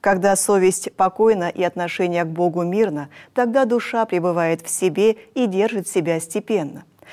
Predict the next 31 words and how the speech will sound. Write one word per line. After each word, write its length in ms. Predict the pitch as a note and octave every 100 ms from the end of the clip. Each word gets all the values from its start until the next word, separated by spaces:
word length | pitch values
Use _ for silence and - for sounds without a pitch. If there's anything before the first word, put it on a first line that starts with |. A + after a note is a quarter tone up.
| - - - _
Когда 300 | - A#3+ D4+
же 140 | D4 C4+
совесть 600 | - C4+ B3+ A#3+ - -
встревожена 720 | - A#3+ A3+ A#3+ A#3 A3 A3
и 140 | A#3
Бог 320 | G3 G#3 G#3+
оскорблен, 720 | F#3+ - G3+ F#3+ F#3 G3 A3+ F#3
тогда 380 | - E3 F3 E3+
душе 580 | F#3 F3+ F3+ - G3 G3 -
тяжело 480 | - F#3 F#3+ F#3+ A3
быть 280 | E3 F3 E3+
в 60 | -
себе, 460 | - F3+ E3+ C#3+ - - -
как 240 | G#3 G#3
в 140 | G#3+ F#3+
угарной 580 | F3+ F#3+ G#3+ F3 D#3+ -
чадной 500 | - G3 F#3 E3+ F3+
комнате, 640 | - B3 G#3+ D#3 C#3+ D3 - - -
и 80 | C4
она 240 | A#3+ A#3+ A3+
бежит 380 | A3 G#3+ A3+ -
вон 440 | F3 G3+ G#3 D3 - _
и 120 | A3
вне 320 | F#3+ F#3+ G3+ G3
себя 340 | - D#3 D#3+
ищет, 520 | - A3+ G#3+ - F#3+ - _
чем 260 | - C4+ C4+
бы 100 | A3+
утолить 460 | A3+ G#3 G3+ A3 -
внутреннее 640 | F#3+ F3+ F3 F3 F3 E3+
томление, 640 | E3+ E3+ F3 G#3+ D#3+ C#3+